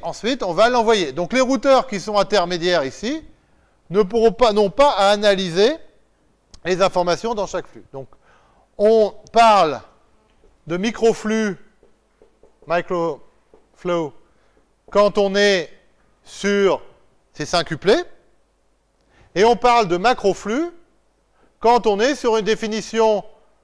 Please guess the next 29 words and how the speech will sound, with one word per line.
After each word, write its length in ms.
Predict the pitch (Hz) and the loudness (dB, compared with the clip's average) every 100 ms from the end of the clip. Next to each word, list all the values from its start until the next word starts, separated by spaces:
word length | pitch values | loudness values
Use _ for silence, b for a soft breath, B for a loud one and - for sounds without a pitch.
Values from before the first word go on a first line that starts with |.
| _ _ _ _ _ | _ _ _ _ _
beaucoup 380 | 165 233 262 220 | -4 -2 -2 -6
plus 220 | 220 220 | -4 0
large 480 | 202 214 180 139 131 101 _ _ _ _ _ _ _ _ _ _ _ | 4 4 2 -6 -12 -14 _ _ _ _ _ _ _ _ _ _ _
donc 260 | 147 143 139 | -8 -8 -10
du, 440 | 120 120 110 107 | -12 -12 -12 -14
du 100 | 107 | -16
flux, 340 | 120 - 233 349 - - _ _ _ _ _ | -14 -4 -2 -2 -8 -20 _ _ _ _ _
c'est-à-dire 460 | 151 165 156 247 - | -2 0 2 2 2
que 140 | 190 | 2
c'est 140 | 208 | 2
simplement 640 | 196 170 165 185 240 285 - - _ | 2 0 0 4 4 4 2 -6 _
un 140 | 180 | -2
ensemble 300 | 220 220 240 | 0 2 2
de 80 | 214 | 2
paquets 400 | 208 208 - 214 | 2 0 2 0
qui 160 | 185 185 | 2 2
arrivent 240 | 165 175 | 4 2
à 80 | 156 | 0
tel 140 | 156 | -2
endroit, 440 | 139 131 143 208 285 B B _ | -4 0 2 2 0 B B _
qui 120 | 170 | -10
doit 200 | 175 214 | 0 2
aller 200 | 165 196 | 4 2
à 100 | 220 | 2
telle 200 | - 202 | 0 -2
destination. 500 | 175 170 151 120 - _ _ _ _ _ _ _ _ | -4 -8 -12 -12 -18 _ _ _ _ _ _ _ _
Et 80 | 135 | -2
leur 160 | 175 175 | 0 2
en-tête 540 | 170 - 220 - - | 0 0 0 0 -8